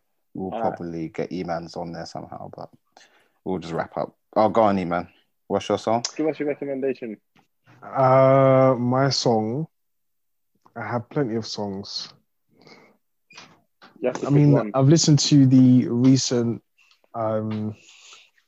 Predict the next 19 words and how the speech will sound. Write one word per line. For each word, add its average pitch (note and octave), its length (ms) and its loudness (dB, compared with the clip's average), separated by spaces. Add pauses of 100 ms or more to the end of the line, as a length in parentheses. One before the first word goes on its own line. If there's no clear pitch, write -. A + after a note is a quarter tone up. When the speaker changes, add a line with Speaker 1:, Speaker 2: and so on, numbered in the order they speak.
(600)
Speaker 3:
I've B2+ 140 -4
listened D#3 280 0
to - 80 -6
the C3 100 4
recent, C3 500 2
uh, G#2+ 640 -4 (1300)
what - 120 -6
do A#2 40 -2
you A#2+ 80 -6
call G#2+ 180 -2
this? - 460 -6 (260)
The B2+ 140 -6
recent A#2 340 0
songs G#2+ 680 -8 (320)
of G2 380 -8 (160)
Ghetts - 540 -4 (240)
and A2 600 -6 (400)
Stormzy, A2+ 800 -2 (540)
Skengman, B2 840 0